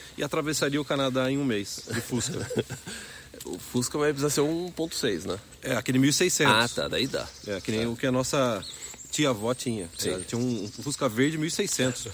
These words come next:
Speaker 1: Era um, bem bacana. Então, pessoal, essa é a nossa opinião. É, Lilian, economiza mais dinheiro, repensa esse seu plano.
Speaker 2: É.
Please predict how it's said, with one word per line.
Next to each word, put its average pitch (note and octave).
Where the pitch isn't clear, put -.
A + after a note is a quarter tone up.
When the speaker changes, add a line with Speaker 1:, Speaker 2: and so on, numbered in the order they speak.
Speaker 1:
Era F#2+
um, B2
bem G#2
bacana. A2
Então, G3
pessoal, D3
essa E3+
é F#3
a -
nossa F3
opinião. F3
É, C3
Lilian, C#3
economiza E3+
mais F3
dinheiro, D3+
repensa D#3+
esse C#3+
seu B2+
plano. C3
Speaker 2:
É. F2